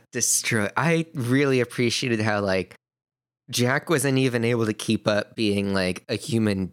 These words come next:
being for the cameras anymore. He's just like, "I am face down. I'm in my hood. I'm just pace-, like, I am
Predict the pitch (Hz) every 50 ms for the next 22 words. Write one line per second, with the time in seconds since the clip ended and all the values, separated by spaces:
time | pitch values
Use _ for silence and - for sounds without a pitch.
0 | _ - 107 101 98 98 92 87 85 85 85 90 - 107 90 98 - - 98 98
1 | 95 101 95 90 87 92 92 92 92 92 92 92 92 95 101 101 - 123 107 -
2 | 113 104 95 87 - _ - - 104 104 107 104 101 - - - 117 107 104 101
3 | - - - 110 110 107 104 107 107 101 101 101 98 95 92 92 98 104 104 104
4 | 95 92 95 90 - 127 120 113 107 107 101 104 - _ _ _ _ _ _ -
5 | - 113 120 120 113 123 120 - - - - 113 104 101 - - 123 104 95 -
6 | 101 107 110 110 107 104 107 107